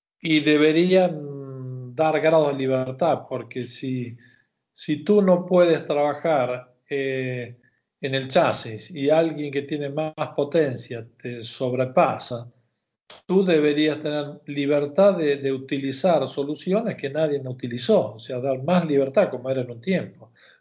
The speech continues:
Entonces, <clears throat> lo que no te da de potencia, lo, o, y torque y eficiencia de torque, progresividad y todo eso, lo puedes lograr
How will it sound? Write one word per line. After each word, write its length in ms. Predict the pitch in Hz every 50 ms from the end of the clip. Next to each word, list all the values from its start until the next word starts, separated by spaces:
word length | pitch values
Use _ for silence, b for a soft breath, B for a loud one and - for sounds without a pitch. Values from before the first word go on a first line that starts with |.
| b _
Entonces, 920 | - 147 143 - 185 202 214 196 - - 202 185 165 - - b b b b b b b b b b _ _ _ _ _ _
<clears throat> 580 | - - - 170 160 - 240 214 - - -
lo 120 | 151 151 143
que 120 | - 151
no 240 | 156 185 220 226 226
te 120 | - 196
da 200 | 180 180 185 175
de 140 | 160 151 143
potencia, 680 | 143 - 180 175 180 214 208 214 220 202 196 - 208 185
lo, 120 | 156 151
o, 300 | 165 185 170 151 143 135
y 380 | 135 127 123 120 120 117 117 - 127 127 131 _ _ _ _ _ _ _ _ _ _ _ -
torque 800 | - 147 156 165 170 160 165 165 - - 165 151 147 143 135 131
y 440 | 123 117 117 113 113 113 113 113 117
eficiencia 760 | 113 110 - 123 110 - - 143 135 139 143 139 127 131 117
de 80 | 107
torque, 440 | 135 - 156 151 156 147 - - 127
progresividad 580 | 123 - 120 120 113 113 113 - 131 131 143 139
y 80 | 131
todo 200 | 131 - 156 156
eso, 240 | 170 190 185 185 160
lo 120 | 135 123
puedes 300 | 117 120 135 135 139 135
lograr 600 | 131 131 127 139 147 151 156 170 165 180 185 180